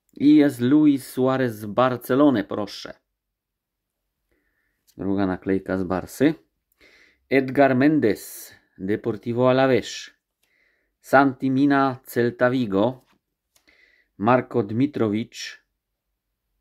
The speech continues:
to jest co? Eibar. I Funes Mori, Villarreal.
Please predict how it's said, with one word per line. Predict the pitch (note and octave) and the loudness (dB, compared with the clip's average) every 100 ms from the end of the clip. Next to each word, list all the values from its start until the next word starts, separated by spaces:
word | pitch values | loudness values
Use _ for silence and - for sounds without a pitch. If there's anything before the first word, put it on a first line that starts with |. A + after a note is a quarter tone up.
| _ | _
to | F#2+ G2+ | -4 0
jest | F#2+ G2 - _ _ | 0 -2 -6 _ _
co? | B2 C3+ C#3 _ _ _ _ - | 0 0 -2 _ _ _ _ 0
Eibar. | B2 G2 E2+ - - _ _ _ _ _ _ - - - _ _ - | 0 2 -4 -8 -20 _ _ _ _ _ _ -20 -20 -20 _ _ 0
I | C3+ D3 C#3+ B2 - | 6 6 6 2 -12
Funes | - C#3 C3+ G2+ | -2 0 2 0
Mori, | G#2 A2+ A2 G#2+ G2+ - | 0 0 2 0 -4 -10
Villarreal. | F#2+ F#2+ A#2 B2+ B2 A#2+ F2+ A2 - | -14 -6 0 2 4 4 4 0 -2